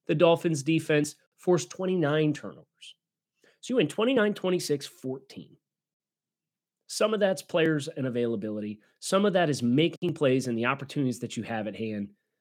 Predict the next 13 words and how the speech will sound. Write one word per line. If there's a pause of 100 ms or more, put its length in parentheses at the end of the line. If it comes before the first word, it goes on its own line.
(240)
But (140)
that
dramatic
of
a
drop-off,
I
have
a
really
hard
time
believing